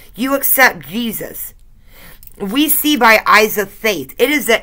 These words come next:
instant download. Now, it, it is good, um, like, when I got saved, because I didn't know, I, I mean, I didn't know. The only thing I knew was church and the Bible. It's like, I need to go to church and I need to get a Bible.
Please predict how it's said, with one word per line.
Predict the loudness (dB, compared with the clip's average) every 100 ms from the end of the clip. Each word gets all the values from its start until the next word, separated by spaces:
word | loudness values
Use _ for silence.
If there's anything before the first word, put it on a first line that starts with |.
| -2
instant | -4 -2 -2 -2 -2 -2 -6 -8
download. | 0 4 4 2 -4 -8 -8 -14 -18 -20 -20 -10
Now, | -2 0 0 -2 -14 -20 -20 -6
it, | -4 0
it | 2
is | 2 0
good, | 0 2 2 2
um, | 2 0 0 -4
like, | -4 -2
when | -2 0
I | 0
got | 2 0
saved, | 0 0 0 -2
because | -6 -2 -2 0
I | -2
didn't | 0 0 0
know, | 0 0 -2 -2
I, | -2 0
I |
mean, | -2 -2 -2
I | 0
didn't | 0 0
know. | -4
The | -4
only | -6
thing | -6 -4
I | -2 -2
knew | -4 -6 -6 -8 -12 -20 -20 -20 -4
was | 2 2 0 -8 -18 -20 -20
church | -12 -4 0 2 0 -8 -20 -20 -20 -20 -14
and | -10 -6
the | 0
Bible. | 2 2 -2 -10
It's | -8
like, | -6
I | -6
need | -8
to |
go | -10 -12
to | -12
church | -4 -4 -4
and | -8
I |
need | -10 -12
to | -12
get | -12
a |
Bible. | -12 -12 -14